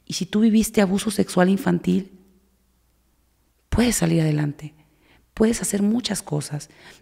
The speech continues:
y no tienes que ser como yo, que estoy en este tema. No tienes que ser un donante, que claro que si lo haces necesitamos mucha ayuda, pero puedes ser una persona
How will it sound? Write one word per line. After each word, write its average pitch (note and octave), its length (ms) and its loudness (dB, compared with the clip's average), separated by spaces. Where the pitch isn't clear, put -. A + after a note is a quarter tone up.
y G#3 80 -2
no G#3 140 -2
tienes A#3 200 -2
que - 60 -4
ser G#3 160 -2
como G3 220 -2
yo, E3+ 480 0
que D3+ 160 -6
estoy F#3 420 2
en E3+ 100 4
este D#3 200 -4
tema. D#3+ 500 0
No G3 160 4
tienes G#3 240 0
que - 80 -8
ser F#3+ 240 -2
un F#3 120 2
donante, F3 440 2
que - 160 -18
claro F#3 280 0
que - 80 -6
si - 120 -8
lo F3 80 -2
haces F#3+ 220 -8
necesitamos E3+ 600 0
mucha D#3 200 0
ayuda, D3+ 300 4
pero D3+ 500 0
puedes F#3+ 160 -2
ser F#3+ 120 -4
una G3+ 200 -2
persona F3+ 560 2